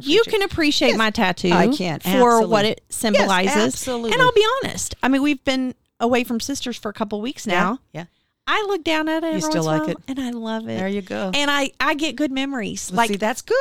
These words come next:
Speaker 1: all my memories come flooding back of the stuff we did
Speaker 2: Yeah.
Speaker 1: there, and I'm like, "That's why I wanted to do
Speaker 2: Yep,
Speaker 1: that."
Speaker 2: that's
Speaker 1: And
Speaker 2: a
Speaker 1: so
Speaker 2: good thing. Yeah.
Speaker 1: it's good. Okay, I was gonna read, uh, a couple of reviews that we've
Speaker 2: Okay.
Speaker 1: had
Speaker 2: Okay.
Speaker 1: lately because they're really cute.
Speaker 2: Okay.
Speaker 1: Um, and if I've skipped over your review,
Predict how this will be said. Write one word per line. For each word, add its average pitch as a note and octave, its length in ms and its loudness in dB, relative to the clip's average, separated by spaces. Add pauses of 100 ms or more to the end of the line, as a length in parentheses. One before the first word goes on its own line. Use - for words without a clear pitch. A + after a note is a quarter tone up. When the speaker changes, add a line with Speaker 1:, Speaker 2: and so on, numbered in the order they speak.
(100)
Speaker 1:
all C4+ 160 6
my D4 160 4
memories C4+ 420 0
come C#4 220 -2
flooding B3 360 -2
back A#3 320 2
of G#3+ 60 -6
the G3+ 100 -2
stuff A#4 280 0
we A#4+ 140 0
did A4+ 160 0
Speaker 2:
Yeah. E4 60 2
Speaker 1:
there, A#3+ 260 0
and G#3+ 120 -2
I'm G#3+ 100 0
like, F#3+ 280 -2
"That's A#3 380 -2
why A3+ 220 -2
I A3+ 40 -2
wanted G#3 340 -6
to G3 80 -4
do F#3 100 -4
Speaker 2:
Yep, E3 100 -2
Speaker 1:
that." - 220 -2
Speaker 2:
that's G3 140 -2
Speaker 1:
And G#3 80 -2
Speaker 2:
a G#3+ 60 -4
Speaker 1:
so F#3 260 0
Speaker 2:
good F3+ 60 0
thing. F3 160 -6
Yeah. A3 160 -6
Speaker 1:
it's - 160 -4
good. C4+ 180 -2 (300)
Okay, - 240 2
I C#4 120 2
was E4 120 0
gonna D4 160 0
read, B3+ 320 -2 (260)
uh, G3+ 280 4 (100)
a G#3+ 60 -2
couple B3 340 -2
of G3 260 -2 (100)
reviews G#3 560 -4
that G#3+ 120 -4
we've A3+ 140 -4
Speaker 2:
Okay. A#3 100 -2
Speaker 1:
had A#3 240 0 (120)
Speaker 2:
Okay. G#3 140 -4
Speaker 1:
lately A3+ 220 -2
because G#3+ 300 -6
they're F#3+ 180 -4
really F#3+ 200 -4
cute. F#3 320 -6 (120)
Speaker 2:
Okay. D#3 320 -6
Speaker 1:
Um, G3+ 320 2
and A3 140 -2
if B3+ 140 -2
I've C#4+ 300 0
skipped - 360 -2
over D4 160 2
your D4 180 0
review, D4 560 -4